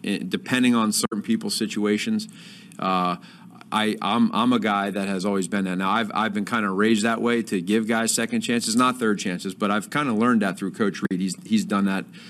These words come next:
several times with some people. And, uh,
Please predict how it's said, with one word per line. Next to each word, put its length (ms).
several 320
times 340
with 120
some 160
people. 340
And, 320
uh, 220